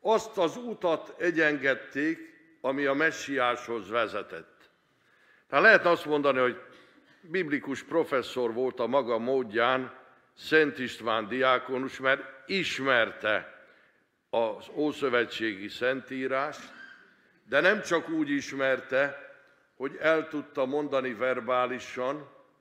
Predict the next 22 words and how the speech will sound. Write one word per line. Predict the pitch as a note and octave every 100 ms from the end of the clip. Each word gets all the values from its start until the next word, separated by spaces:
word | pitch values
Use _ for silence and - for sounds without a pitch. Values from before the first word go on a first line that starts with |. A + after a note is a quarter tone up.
| _ _ _ _
hanem | C3+ C3+ C3+
annak | C#3 C3+ C3 C#3
az | C3 A2+ -
értelmét | D3+ D#3+ D#3 - D3 C#3+ C#3+ C#3 C#3+ D#3+ - - _ _ _ _ _ _
és | C3+ C3+ C3 A2+ - - _ _ _
mondani | B2+ G#3+ G#3+ F#3 D#3+
valóját | C#3 D3 C3 B2 B2 A2+ A2 -
is | A2 - - - _ _
fölismerte. | C3+ A#2+ G#2+ G#2 G#2 F2+ G2+ F#2 - - _ _ _ _ -
Mert | C3
a | D3+
Szentírás | G#3 A3+ - F#3 F3 E3 D#3+ F#3+
lehet | F3+ D#3 F3
úgy | E3+
is | D3 B2+
használni, | C#3 C#3+ - C3+ B2+ B2+
mint | B2+ A2+ - - _
sokszor | - E3+ - D3+
a | C#3
szektársok | C3+ D#3+ - B2 A#2+ - A#2 C#3
mondják, | C3+ B2 A#2+
hogy | A#2